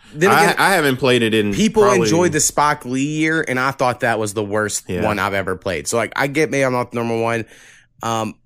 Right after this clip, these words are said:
Speaker 1: they give you points. You get a fuckload of V C points. So everyone bitches and complains about fucking coins and shit all the time, right?
Speaker 2: <laughs>
Speaker 1: People that never even play the game
Speaker 2: Yep.
Speaker 1: are online being like, "Well, this is fucking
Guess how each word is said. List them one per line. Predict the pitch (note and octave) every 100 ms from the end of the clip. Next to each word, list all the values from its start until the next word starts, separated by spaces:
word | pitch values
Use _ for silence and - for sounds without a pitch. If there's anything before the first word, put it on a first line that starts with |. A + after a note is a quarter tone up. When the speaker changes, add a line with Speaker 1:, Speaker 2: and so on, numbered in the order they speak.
| _ _ _ _ _ _ _ D3+
Speaker 1:
they | E3
give | D#3+ A3+
you | G3
points. | D#3 C#3 A2+ F#2 -
You | B2+ D3
get | F3
a | B2+
fuckload | - D#3 D3 C3+
of | B2
V | A#2
C | G#2 G#2+
points. | F#2+ F#2 F2+
So | B2
everyone | D#3+ F#3+ E3
bitches | E3+ F3
and | D#3+
complains | E3 D#3 D3
about | C3+ C#3 B2+
fucking | C3 B2+
coins | - B2 B2
and | B2+
shit | C3
all | A#2
the | B2
time, | A#2+ A2+ A2
right? | A2 - -
Speaker 2:
<laughs> | -
Speaker 1:
People | - C3
that | A2
never | B2 D3+
even | E3
play | D#3 D#3
the | C#3+
game | B2 A#2+ A#2
Speaker 2:
Yep. | G2 F#2+ -
Speaker 1:
are | A#2
online | B2+ C3 A#2+
being | G#2+ A2 G#2+
like, | F#2+
"Well, | -
this | A2+ F3 D#3+
is | A#2+
fucking | - C#3 - A#2